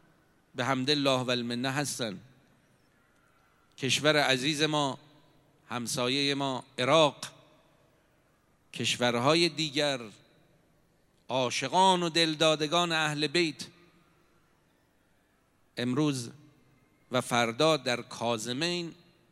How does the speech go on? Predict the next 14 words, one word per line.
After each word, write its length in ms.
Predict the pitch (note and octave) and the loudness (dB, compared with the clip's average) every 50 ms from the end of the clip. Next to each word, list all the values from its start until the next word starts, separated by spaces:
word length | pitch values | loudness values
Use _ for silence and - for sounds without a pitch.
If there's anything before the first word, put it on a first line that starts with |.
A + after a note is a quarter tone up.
| _ _ _ | _ _ _
شیعیان 680 | - - - - B2 B2 A#2+ A2+ A#2+ A#2+ A#2+ A#2+ B2 A#2+ | -12 -8 -8 -6 -4 -4 -4 -2 0 2 2 2 2 0
عراق 680 | A#2+ B2 - A#2 A#2+ C3+ D3+ E3+ F3+ F3+ F3 - - - - - - - - _ _ _ _ _ _ _ _ _ _ - | -2 -4 -2 -2 2 4 4 4 4 4 2 -2 -6 -16 -18 -18 -20 -20 -20 _ _ _ _ _ _ _ _ _ _ -20
واقعاً 840 | - A2 B2 A#2+ A#2+ A#2+ A#2 B2 B2 A#2+ D#3 F3+ F#3 F3+ E3+ D3+ A#2+ - - - - - _ _ _ _ _ _ _ _ _ _ _ _ _ _ _ _ _ _ _ _ - A2 A2 A2 | -6 0 2 4 4 2 2 -2 -4 -2 -2 -2 -2 -2 -4 -6 -8 -12 -18 -20 -20 -20 _ _ _ _ _ _ _ _ _ _ _ _ _ _ _ _ _ _ _ _ -20 -20 -8 -2
بذل 420 | A#2+ B2+ B2 A2 A2+ A#2 A2+ A#2+ A#2+ | 0 0 0 0 -2 -8 -4 -4 -2
مال 480 | A#2+ A#2+ B2+ D3+ F3+ G3 G3 F#3+ F3+ | -2 2 4 6 6 6 6 4 2
می‌کنن 640 | F3+ F3 F3 E3+ - D#3+ D#3 D3+ C#3+ C3+ B2+ A#2 A2+ - - - _ _ _ _ _ _ _ _ _ _ - _ _ _ _ _ _ _ _ _ _ _ _ _ _ | 0 -2 -4 -4 -4 -6 -4 -4 -6 -6 -8 -12 -14 -18 -20 -20 _ _ _ _ _ _ _ _ _ _ -20 _ _ _ _ _ _ _ _ _ _ _ _ _ _
و 380 | A#2+ B2 A#2+ A#2+ A#2 G#2+ G2+ - - - - _ _ _ _ _ _ _ _ _ _ _ _ _ _ - | -4 -2 -2 -2 -2 -4 -6 -10 -14 -18 -20 _ _ _ _ _ _ _ _ _ _ _ _ _ _ -4
در 140 | - B2 B2 | -2 -2 -2
این 360 | C#3 - G3 G3+ G3+ F3+ D3+ | -2 -2 -2 -2 -2 -2 -4
مواکبی 800 | C3 B2+ B2+ C3 C3 B2 B2+ B2+ B2 B2 - F#3 F3+ D#3 C#3+ C#3+ | -4 -2 0 0 2 2 2 2 2 0 0 0 0 0 -2 -4
که 160 | B2 C3+ C3 | -4 -4 -4
هست 520 | B2 C#3 D3 C#3 C3+ C3 - - - - - _ _ _ _ _ _ _ _ _ _ _ | -2 0 0 0 0 -2 -4 -6 -6 -10 -14 _ _ _ _ _ _ _ _ _ _ _
از 260 | - B2 A#2+ A2+ A2+ | -4 -4 -4 -4 -4
مالشون 680 | B2+ C#3+ D#3 E3 E3 D#3 C#3+ C3 - C3 B2+ A#2+ G#2 G2 | -2 0 0 0 0 -2 -4 -4 -6 -6 -6 -6 -8 -10